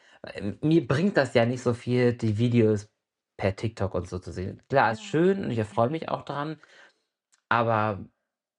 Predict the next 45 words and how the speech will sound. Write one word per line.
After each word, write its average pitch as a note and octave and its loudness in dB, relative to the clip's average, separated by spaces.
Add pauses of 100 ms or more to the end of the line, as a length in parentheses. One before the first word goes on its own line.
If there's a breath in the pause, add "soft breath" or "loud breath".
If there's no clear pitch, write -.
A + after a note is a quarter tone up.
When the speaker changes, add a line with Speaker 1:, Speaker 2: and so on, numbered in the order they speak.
(1200)
Speaker 1:
es A2+ 0
selber A#2+ 2
mit G#2+ -4
den A2 -4
eigenen G2+ -2
Augen G#2+ 0
zu A2+ -12
sehen, G#2 -2
ist G2 -6
immer A2+ 0
noch G#2+ -6
mal G2+ -6
eine F#2+ -6
ganz F#2+ -8
andere F#2 -10 (600)
Wahrnehmung G#2 0
und, G2 -6 (100)
äh, - -12
eine E2+ -4
ganz G2 0
andere G2 -2
Situation. G2+ -6 (580 loud breath)
Und G#2+ -6
ich G#2 -8
fand B2 -6
es - -10
so C3 -4
schön, C3+ -8
dass A#2 -8
die A#2+ -6
Tänzer A#2 -4
da A2+ -2
noch A2+ -6
mal A2 -6
gekommen G#2+ -8
sind. A2 -10
Weil A2 -2
wir B2 -2
Speaker 2:
Ja. C3+ 0
Speaker 1:
hatten D#3+ -2
jetzt E3 0
auch A#2+ 0
viele D#3 -2
Songs, C#3 -2
wo B2 0